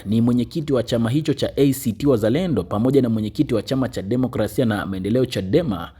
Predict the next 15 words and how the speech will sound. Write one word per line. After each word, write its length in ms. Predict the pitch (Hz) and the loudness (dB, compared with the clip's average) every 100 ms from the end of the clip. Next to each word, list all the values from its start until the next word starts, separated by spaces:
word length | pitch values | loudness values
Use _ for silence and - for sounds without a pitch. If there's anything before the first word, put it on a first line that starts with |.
| - - | -18 2
Tundu 280 | 156 143 - | 4 4 2
Antipas 440 | 139 131 113 - | -2 -2 -6 -4
Lissu, 500 | 117 175 - 98 87 - - - - - - | 0 2 0 -2 -4 -8 -18 -20 -20 -20 2
wanarudishwa 800 | 110 139 143 151 170 185 - 165 | 6 6 6 6 4 0 2 2
jijini 420 | 135 131 165 160 | 4 2 2 2
Johannesburg 880 | 123 113 139 147 139 120 117 117 113 | 2 0 0 0 -2 0 0 2 0
nchini 400 | 113 131 139 - | 0 2 0 0
Afrika 560 | 156 151 - 143 - 123 | -4 -4 -2 -2 4 2
ya 80 | |
Kusini 520 | 98 98 - 156 180 175 | 2 -4 2 4 4 2
ili 280 | - 139 | 2 4
waweze 420 | 127 113 117 123 117 | 4 4 2 0 -2
kurudi 400 | - 117 131 110 | -2 0 2 0
nchini 340 | 101 135 113 | -2 -2 -2
Tanzania. 680 | 113 104 101 107 104 90 | -2 -4 -4 -2 -2 -4